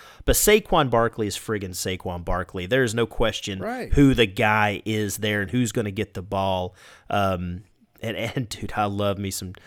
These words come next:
Speaker 1: some Jonathan Taylor. I like J T a lot, but, dude, I, I picked up
Speaker 2: Mm-hmm.
Speaker 1: Saquon. So, yeah.
Speaker 2: I mean, that's, that was a great trade. It was a great trade.
Speaker 1: Yeah, I was pretty
Speaker 2: So,
Speaker 1: happy
Speaker 2: I,
Speaker 1: about that.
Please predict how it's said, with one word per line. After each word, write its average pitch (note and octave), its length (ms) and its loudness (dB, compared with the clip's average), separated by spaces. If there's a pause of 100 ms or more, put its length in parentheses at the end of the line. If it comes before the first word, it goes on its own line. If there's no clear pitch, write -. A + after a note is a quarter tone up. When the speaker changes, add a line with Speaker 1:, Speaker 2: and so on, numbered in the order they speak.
(160)
Speaker 1:
some G2+ 220 -6
Jonathan F#2+ 400 -2
Taylor. F#2 260 -4
I F#2+ 60 -2
like G2 260 -4
J G2 220 -6
T G#2 200 -4
a F2+ 80 -4
lot, F2+ 380 -6
but, E2 200 -10 (180)
dude, G2 200 -8
I, - 200 -8
I - 20 -6
picked - 340 -6
up D3+ 100 -6
Speaker 2:
Mm-hmm. E3+ 400 -8
Speaker 1:
Saquon. C2+ 240 -12 (140)
So, - 300 -14 (960)
yeah. - 160 -16 (300)
Speaker 2:
I A#2 100 -8
mean, A2 220 -8
that's, A2+ 200 -8
that B2 220 -8
was G2+ 140 -18
a - 20 -20
great F2 240 -14
trade. D#2 300 -20
It F#2+ 80 -12
was B2 140 -12
a G#2 40 -16
great E2+ 240 -18
trade. D#2 240 -20 (760)
Speaker 1:
Yeah, F2+ 220 -6
I - 40 -8
was D#2+ 100 -12
pretty F#2 220 -12
Speaker 2:
So, D#2 60 -12
Speaker 1:
happy - 200 -14
Speaker 2:
I, - 20 -16
Speaker 1:
about C#2 340 -12
that. C#2+ 240 -18